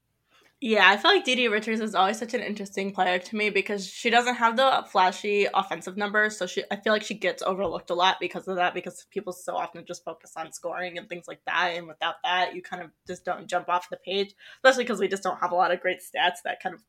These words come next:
quantify defense, but you're right, she has been fantastic defensively. No surprise coming out of a player that won Defensive Player of the Year in the N C double A has always been a really strong defensive force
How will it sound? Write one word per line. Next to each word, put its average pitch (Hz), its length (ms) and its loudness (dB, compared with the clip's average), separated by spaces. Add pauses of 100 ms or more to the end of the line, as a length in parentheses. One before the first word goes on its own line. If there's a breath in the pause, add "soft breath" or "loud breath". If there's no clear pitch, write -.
(180)
quantify 180 400 -6
defense, 202 440 -2
but 214 220 -4
you're 196 140 0
right, 180 200 -2
she 196 120 -2
has 190 180 2
been 196 160 -4
fantastic 196 580 -2
defensively. 185 600 -6 (340 loud breath)
No 202 140 2
surprise 175 420 2
coming 185 200 -6
out 175 100 -4
of 185 100 -8
a 190 80 0
player 175 260 -2
that 180 160 2
won 170 380 -8
Defensive 185 380 -10
Player 185 220 -6
of 180 60 -10
the 170 100 -8
Year 175 280 -6 (460 soft breath)
in 202 80 -4
the 196 80 -2
N 175 100 -4
C 180 100 -10
double 170 240 0
A 165 140 2
has 180 160 -2
always 165 240 -4
been 185 160 -6
a 180 60 -6
really 170 200 -4
strong 175 380 -8
defensive 170 480 -10
force 180 440 -2